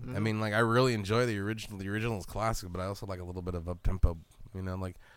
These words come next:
Speaker 1: but I also like the Friday the Three disco score. So,
Speaker 2: Oh, yeah. No, of course.
Speaker 1: I mean,
Speaker 2: Well, I, I guess I should say that as different as the original, uh, aesthetic gore is from the original to this one, so is kind of the original score to this as
Speaker 1: Mm-hmm.
Speaker 2: well.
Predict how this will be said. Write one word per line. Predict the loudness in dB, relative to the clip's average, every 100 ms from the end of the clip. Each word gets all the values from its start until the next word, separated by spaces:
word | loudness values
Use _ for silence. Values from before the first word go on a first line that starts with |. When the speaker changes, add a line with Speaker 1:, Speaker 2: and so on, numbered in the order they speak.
| -4
Speaker 1:
but | 6
I | 8
also | 8 4
like | 0
the | 2
Friday | 4 6
the | 6
Three | 4 4
disco | 2 2 0
score. | 0 -2 -4
So, | 0 6 8
Speaker 2:
Oh, |
yeah. | 8 6 4
No, | 6 6
of | 8
course. | 6 6 4
Speaker 1:
I |
mean, | 4 4 4 2 -2 -8 -14 -14 -18 -18 -2
Speaker 2:
Well, | 6 8
I, | 8 6
I |
guess | 4 4
I | 4
should | 2 0
say | 4 6 6
that | 6 4
as | 2 0
different | 4 4 6 4
as | 6 6 4 4
the | 4
original, | 6 4 4 6 6 4 -2 -18 -14
uh, | 0 4 4
aesthetic | 4 4 6 6 4 0 2
gore | 6 8 6
is | 6 6 6 2
from | 0 2
the | 6
original | 6 4 2
to | 0
this | 0 2
one, | 2 4
so | 8 8
is | 8
kind | 6
of | 6
the | 8
original | 8 6 4
score | 2 4 4
to | 6
this | 4 4
as | 4
Speaker 1:
Mm-hmm. | 6
Speaker 2:
well. | 4 2